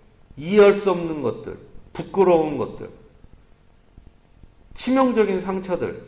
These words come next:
이 모든 것도 도 하나님의 손아귀에 있고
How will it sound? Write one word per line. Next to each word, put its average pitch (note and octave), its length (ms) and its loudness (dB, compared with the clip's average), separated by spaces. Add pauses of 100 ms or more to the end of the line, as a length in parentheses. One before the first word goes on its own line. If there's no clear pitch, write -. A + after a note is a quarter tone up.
(140)
이 F#3+ 140 -10
모든 G#3 580 -2
것도 G3+ 320 2
도 G#3 420 -2 (300)
하나님의 F3+ 600 -6
손아귀에 A#3 600 -2
있고 - 720 -4